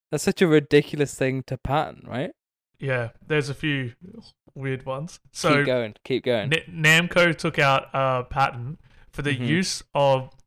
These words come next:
Speaker 2: auxiliary, in
Speaker 1: Mm-hmm.
Speaker 2: quotation, minigames during loading screens in nineteen ninety-five. So that's why games can't do video games in loading screens.
Speaker 1: Fucking spoiling it for the rest of us.
Speaker 2: <laughs>
Speaker 1: That's such a cool idea.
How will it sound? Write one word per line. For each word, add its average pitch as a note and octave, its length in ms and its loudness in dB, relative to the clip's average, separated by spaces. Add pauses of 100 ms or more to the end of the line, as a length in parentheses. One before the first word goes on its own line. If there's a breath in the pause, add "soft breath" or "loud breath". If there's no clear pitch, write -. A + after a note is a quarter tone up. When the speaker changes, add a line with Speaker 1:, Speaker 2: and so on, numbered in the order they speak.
(140)
Speaker 2:
auxiliary, D3 960 4 (800)
in D3 120 -2
Speaker 1:
Mm-hmm. B2 60 -2
Speaker 2:
quotation, C3 600 -2 (360 soft breath)
minigames E3 640 4
during D#3+ 260 2
loading D3 360 2
screens C3+ 480 -2
in C#3 180 -8
nineteen C#3 380 -4
ninety-five. C3 540 -4 (260 loud breath)
So - 120 -12
that's E3+ 280 2
why D#3+ 240 2
games D3 420 0
can't D3+ 320 0
do D3+ 160 -2
video C#3+ 300 -2
games C3+ 320 -4
in C#3 80 -6
loading C3 320 -4
screens. - 500 -14
Speaker 1:
Fucking - 560 6
spoiling F3 600 8
it D#3 120 8
for F3+ 120 2
the D3+ 120 6
rest D#3 360 8
of C#3 100 6
us. D3+ 340 6
Speaker 2:
<laughs> - 0 -
Speaker 1:
That's A3+ 300 8
such G#3 220 6
a A3+ 60 6
cool G3+ 420 8
idea. F3 580 8